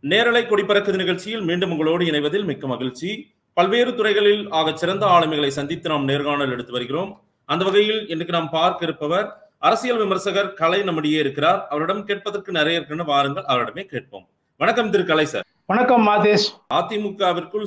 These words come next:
Speaker 1: சசிகலா உரிமை கொண்டாடி கொண்டிருக்கிறார், அது தொடர்ந்து நடந்துட்டே இருக்கிறது. சமீபத்துல அம்மையார் ஜெயலலிதா நினைவிடத்துக்கெல்லாம் போனாங்க. அதே போல வி கே சசிகலா அதிமுகவின் பொதுச் செயலாளர்னு கல்வெட்டெல்லாம் எம் ஜி ஆருடைய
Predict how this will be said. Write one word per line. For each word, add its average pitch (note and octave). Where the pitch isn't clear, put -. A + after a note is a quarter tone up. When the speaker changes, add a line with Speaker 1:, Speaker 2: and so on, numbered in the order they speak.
Speaker 1:
சசிகலா F#3+
உரிமை F3+
கொண்டாடி D#3
கொண்டிருக்கிறார், C3+
அது A#2+
தொடர்ந்து E3
நடந்துட்டே D3+
இருக்கிறது. C3+
சமீபத்துல F#3
அம்மையார் D#3+
ஜெயலலிதா F3
நினைவிடத்துக்கெல்லாம் D#3
போனாங்க. D3
அதே C#3+
போல E3+
வி E3
கே F3+
சசிகலா D#3+
அதிமுகவின் E3+
பொதுச் D3+
செயலாளர்னு D3+
கல்வெட்டெல்லாம் F3+
எம் C#3+
ஜி E3
ஆருடைய D3